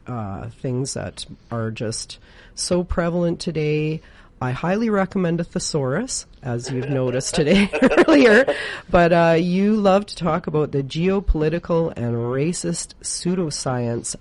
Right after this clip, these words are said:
of the day that we seem to fall victim to.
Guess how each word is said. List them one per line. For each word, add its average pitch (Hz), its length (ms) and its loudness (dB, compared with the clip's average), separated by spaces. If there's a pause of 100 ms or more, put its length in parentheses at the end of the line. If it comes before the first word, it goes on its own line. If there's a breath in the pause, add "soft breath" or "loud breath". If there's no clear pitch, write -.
of 135 260 -4 (140)
the 131 180 -6
day 127 560 -2
that 131 320 -4
we 135 140 -4
seem 131 320 -4
to 127 80 -6
fall 120 300 -4
victim 120 520 -6
to. 113 340 -6